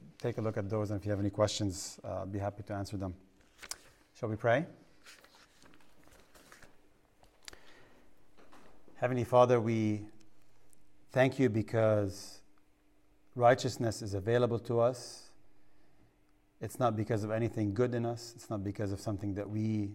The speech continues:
can earn, but rather because of what Christ has done on the cross. Thank you for this eternal sacrifice that takes away our sin, our guilt, and our shame, and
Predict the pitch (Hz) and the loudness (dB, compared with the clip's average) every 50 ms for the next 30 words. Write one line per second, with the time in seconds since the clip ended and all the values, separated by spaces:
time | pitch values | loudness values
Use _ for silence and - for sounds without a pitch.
0 | 101 - - 104 101 104 - 113 120 123 117 110 104 98 90 - - - - _ | -10 -14 -10 -8 -8 -6 -4 0 0 2 2 0 -2 -4 -6 -10 -16 -20 -20 _
1 | _ _ - - - - - - - 110 110 110 - - 123 120 120 120 120 113 | _ _ -20 -20 -20 -20 -20 -12 -8 -6 -6 -4 0 6 8 8 8 8 6 2
2 | 101 101 104 101 - 110 107 101 104 101 95 98 107 107 101 - - 123 120 120 | 2 0 -2 -2 0 0 0 0 0 -2 -2 -4 -6 -6 -6 -2 2 2 4 4
3 | 110 - - 107 98 95 98 113 110 107 101 101 98 101 - - 107 98 92 90 | 2 0 -2 -6 -6 -2 0 0 0 2 0 0 -2 -4 -4 -2 -2 -2 -2 -4
4 | - - - - - - 117 113 104 117 104 - - 107 101 104 98 - - - | -6 -12 -16 -12 -6 -4 -4 -2 -2 -4 -4 -4 -4 -2 -2 -2 -2 -2 -6 -12
5 | - - - - _ _ - - - _ _ _ - - - - 135 135 139 131 | -14 -16 -20 -20 _ _ -20 -20 -20 _ _ _ -20 -12 -4 2 4 4 6 4
6 | 127 - - 139 127 127 123 - 120 - - 127 117 120 123 113 - - 104 - | 4 2 2 2 2 2 2 0 -6 -4 0 0 2 2 0 -2 -6 -10 -12 -8
7 | - 117 123 127 127 - 139 120 120 120 123 120 113 110 - - - 117 113 117 | -4 -2 -2 -2 0 0 2 4 4 4 4 4 0 0 -2 -4 -4 -2 -2 -2
8 | 127 127 120 120 131 - 110 92 92 92 95 113 120 123 127 123 - 120 101 98 | -4 -6 -8 -12 -16 -16 -14 -12 -10 -6 -2 0 2 2 2 0 -4 -6 -6 -4
9 | 92 - - - 120 113 113 113 117 117 113 - - - - _ _ _ _ _ | -4 -6 -4 -4 -2 0 0 -2 -2 -6 -8 -12 -20 -20 -20 _ _ _ _ _
10 | _ _ _ _ _ _ _ _ - 117 113 110 110 107 104 104 98 101 | _ _ _ _ _ _ _ _ -4 0 2 2 2 2 2 0 -2 -6